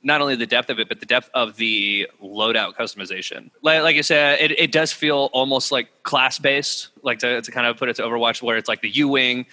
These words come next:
and the Reaper are very much, like, support, and then, like, your main kind of attacks are the X-Wing, tie Wing, uh, that, that sort of thing. But then to be able to look down and still also be able to fine-tune that to a particular play style, like, uh, with, with the X-Wing, I'll run, like, this, uh,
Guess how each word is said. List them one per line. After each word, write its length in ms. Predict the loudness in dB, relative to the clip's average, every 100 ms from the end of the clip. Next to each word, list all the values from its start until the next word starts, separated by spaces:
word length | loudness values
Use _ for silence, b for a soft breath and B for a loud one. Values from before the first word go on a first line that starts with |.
| b
and 100 | -6 -4
the 60 |
Reaper 300 | -2 -2 -2
are 100 | -4
very 200 | 0 0 0
much, 200 | -4 -4
like, 140 | -4
support, 500 | -4 -4 -2 -2 -2 -6
and 200 | -6 -4
then, 200 | -4 -4
like, 180 | -6
your 80 | -8
main 520 | -6 -2 -2 -2 -10 -8
kind 160 | -4
of 160 | -2 -4 -8
attacks 400 | 0 0 0 -6
are 140 | -6
the 140 | -4
X-Wing, 280 | -4 -6 -8
tie 180 | -2 -2
Wing, 160 | -2 -4
uh, 280 | -2 -4 -4
that, 180 | -6 -4
that 140 | -8 -8
sort 100 | -10
of 80 |
thing. 160 | -10 -12 B -6
But 160 | -2 0
then 120 | 0
to 340 | 0 0 -4 -2
be 80 | 0
able 160 | 0
to 60 | -2
look 120 | 0
down 260 | 2 2 2
and 300 | 0 0 -2
still 440 | -2 2 2 -2 _ _ -2
also 280 | 0 0
be 160 | 0 0
able 120 | 0
to 100 | -4
fine-tune 440 | -4 -2 -2 -2 -4
that 160 | -4
to 120 | -4
a 40 | -6
particular 600 | -4 -4 -2 0 -2 -4 _ _ _ _
play 180 | -2 0
style, 320 | 2 2 2
like, 200 | 0 0
uh, 160 | -2 0
with, 160 | -4
with 160 | -4 -4
the 140 | 0 0
X-Wing, 340 | -2 -4 -2
I'll 160 | -2 0
run, 240 | -4 -2
like, 200 | -4 -2
this, 260 | -6 -4 -2
uh, 240 | -2 -2